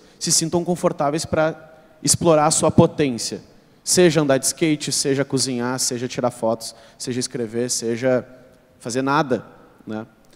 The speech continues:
Lá em Porto Alegre tem um cara que criou o nadismo, né? Uma corrente que busca fazer nada.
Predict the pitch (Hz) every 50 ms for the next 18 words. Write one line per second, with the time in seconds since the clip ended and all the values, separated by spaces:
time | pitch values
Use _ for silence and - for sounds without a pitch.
0 | _ _ _ _ _ _ - - 117 120 - 139 127 - 139 123 123 131 139 143
1 | 147 143 135 - 131 131 143 - - 127 - - 139 127 131 139 147 147 143 127
2 | 123 135 156 165 151 135 123 117 110 110 107 110 117 113 113 120 - 131 127 113
3 | 113 120 123 - - - 143 - - _ _ _ _ _ _ 110 117 127 123 -
4 | 147 135 143 139 151 180 208 196 185 160 123 113